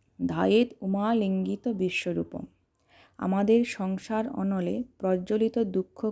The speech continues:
কষ্টের সংসারে একমাত্র শান্তি প্রদাত্রী দেবী পার্বতী উমাকে আলিঙ্গনাবদ্ধ বিশ্বেশ্বর বিশ্বরূপ,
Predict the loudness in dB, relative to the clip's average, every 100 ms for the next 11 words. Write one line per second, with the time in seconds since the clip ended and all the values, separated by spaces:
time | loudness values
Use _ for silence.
0 | -4 -8 -8 -8 -8 -8 -12 _ _ _
1 | -14 -4 -2 -2 -2 -2 -2 -4 -4 -4
2 | -2 0 0 -2 -10 -14 -14 _ -18 -6
3 | -2 0 0 -2 -4 -4 -2 -4 -6 -8
4 | -2 -2 -2 -6 -4 -4 -2 -2 0 0
5 | 0 -2 -4 -2 -2 -4 -6 -10 -10 _
6 | _ _ -8 -2 2 4 6 4 2 0
7 | -2 0 2 0 -2 -14 -16 -16 _ _
8 | -4 -4 -4 -8 -8 -8 -8 -4 -4 -2
9 | -4 -4 -6 -4 -2 -4 -6